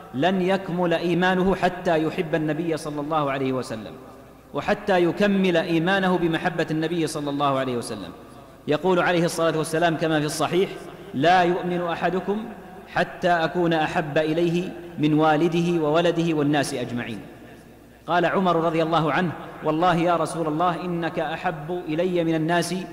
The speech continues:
إلا من نفسي". قال: "لا يا عمر"، أي لا يكمل إيمانك يا عمر حتى من نفسه. قال: "والله يا رسول الله إنك الآن أحب إلي حتى من نفسي".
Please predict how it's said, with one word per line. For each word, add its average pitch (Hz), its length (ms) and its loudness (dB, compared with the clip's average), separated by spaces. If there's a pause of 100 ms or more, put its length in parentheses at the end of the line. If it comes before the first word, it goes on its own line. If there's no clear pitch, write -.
(200)
إلا 175 260 2
من 139 160 0
نفسي". - 260 -6 (520)
قال: 165 180 0
"لا 170 220 2
يا 180 140 4
عمر"، 135 320 -2 (360)
أي 151 120 0
لا 175 260 4
يكمل 185 480 2
إيمانك 175 500 2
يا 170 160 4
عمر 202 300 4 (540)
حتى 208 380 0
من 165 140 0
نفسه. 127 240 -4 (160)
قال: 170 200 4
"والله 175 420 2
يا 175 200 0
رسول 160 320 -2
الله 175 280 -2 (260)
إنك 185 320 2
الآن 170 360 2
أحب 160 380 -2
إلي 160 320 0
حتى - 320 -2
من 135 160 0
نفسي". - 260 -6